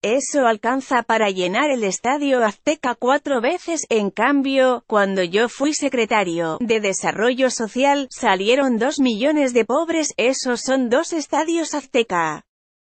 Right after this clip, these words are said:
"Uno de los gobernadores más corruptos que hemos tenido es Andrés Manuel", sostuvo el ex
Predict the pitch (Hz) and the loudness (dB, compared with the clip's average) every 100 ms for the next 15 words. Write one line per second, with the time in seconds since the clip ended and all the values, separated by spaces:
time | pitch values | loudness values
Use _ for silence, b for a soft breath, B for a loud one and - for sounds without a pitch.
0 | _ _ 202 262 269 254 240 220 180 190 | _ _ 0 2 2 2 4 2 2 0
1 | 190 185 190 175 226 269 220 208 254 285 | 2 0 0 0 0 0 0 0 -2 -2
2 | 220 202 320 311 294 269 - 220 294 277 | -4 -2 -4 -4 -2 -2 0 0 2 2
3 | 254 - 214 208 285 285 254 330 - 226 | 0 -2 -4 -2 2 4 4 2 -2 -4
4 | 202 220 269 254 202 220 240 190 160 147 | 0 0 0 0 -2 0 2 0 0 -6
5 | - 214 - 262 311 320 285 226 330 | -4 -4 -4 -6 -4 -2 0 0 0